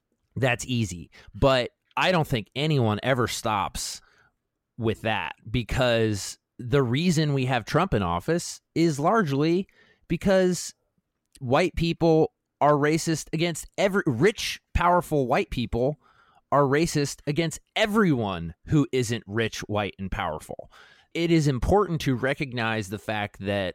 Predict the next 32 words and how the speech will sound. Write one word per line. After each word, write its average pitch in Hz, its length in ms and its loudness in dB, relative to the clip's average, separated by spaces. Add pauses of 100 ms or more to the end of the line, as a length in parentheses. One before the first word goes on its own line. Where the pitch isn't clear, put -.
(180)
people 117 460 0
who 117 180 2
are 95 160 0
not 107 300 -4
white 95 460 -4
have 104 500 -4 (100)
an 104 120 -6
additional 101 580 -4
set 98 240 -4
of 87 100 -6
disadvantages 87 800 -6
in 85 100 -6
many 71 200 -8
cases, 90 420 -10
depending 87 300 -6
on 80 80 -4
where 78 120 -6
they're 82 120 -8
born 78 400 -12
and 64 260 -14
when 78 320 -12
and 71 220 -14
all 76 120 -6
that 85 200 -8
kind - 140 -12
of - 60 -14
stuff. - 280 -12 (840)
But 143 240 2
I 143 120 2
also 156 320 2
think 120 400 -6
that 98 540 -4